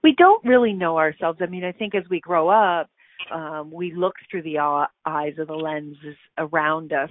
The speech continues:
our parents, our community, our school, our friends, and, and we try to see where we fit, and, but we're looking outside of ourselves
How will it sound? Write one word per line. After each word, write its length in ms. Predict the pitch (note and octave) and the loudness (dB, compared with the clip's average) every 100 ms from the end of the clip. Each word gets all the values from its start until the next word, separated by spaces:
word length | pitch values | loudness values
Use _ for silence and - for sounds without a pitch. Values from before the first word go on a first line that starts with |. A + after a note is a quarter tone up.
| D3+ | -8
our 160 | D3+ | -10
parents, 500 | - F3 D3 D3+ - - | -8 -8 -6 -6 -10 -4
our 180 | C3 C#3 | -4 -4
community, 580 | - E3+ E3+ D#3+ D#3 D3+ | -10 -10 -8 -8 -8 -2
our 100 | D3 D3+ - | -2 -4 -16
school, 560 | - D#3+ D3+ D3 D3 C#3+ | -14 -8 -4 -2 -2 -2
our 140 | C#3+ - | -2 -4
friends, 640 | - E3+ D#3+ D#3 D3+ D#3 D3+ _ _ - - - - - | 0 2 2 -2 -4 -14 -16 _ _ -20 -20 -20 -20 0
and, 480 | - D#3 D3+ D3 D3 | 4 4 2 -4 -8
and 220 | - D#3 D#3 | -8 -8 -8
we 120 | D#3+ - | -10 2
try 160 | E3+ | 2
to 140 | E3 D#3+ | 2 -4
see 100 | E3 | -8
where 140 | D#3 D3+ | -4 -4
we 180 | D3+ - - | -4 -10 -10
fit, 260 | - G#3+ D#3+ - - | 2 2 2 -4 -8
and, 180 | F3 E3 | -6 0
but 160 | F3 | 0
we're 140 | F3 F3+ | 2 0
looking 460 | G#3+ - G#3 F3+ - - | -2 -2 -6 -8 -12 0
outside 540 | E3 - - D4+ F4 | 0 0 0 4 4
of 100 | A#3 | 4
ourselves 400 | D#3 D3+ - - | -4 -8 -10 -12